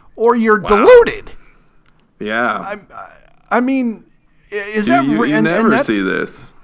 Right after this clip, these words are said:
Speaker 1: No, you don't ever. I mean, the
Speaker 2: No.
Speaker 1: Speaker of the House.
Speaker 2: It, it,
Speaker 1: just
Speaker 2: it's
Speaker 1: said this.
Speaker 2: instantaneous almost in all, in every election in my memory is an instantaneous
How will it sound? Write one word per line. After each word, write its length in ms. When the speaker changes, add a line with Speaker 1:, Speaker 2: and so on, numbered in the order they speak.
Speaker 1:
No, 720
you 260
don't 480
ever. 800
I 120
mean, 180
the 140
Speaker 2:
No. 200
Speaker 1:
Speaker 320
of 80
the 60
House. 760
Speaker 2:
It, 120
it, 400
Speaker 1:
just 40
Speaker 2:
it's 180
Speaker 1:
said 200
this. 180
Speaker 2:
instantaneous 1080
almost 600
in 180
all, 280
in 180
every 300
election 460
in 100
my 220
memory 560
is 240
an 220
instantaneous 1080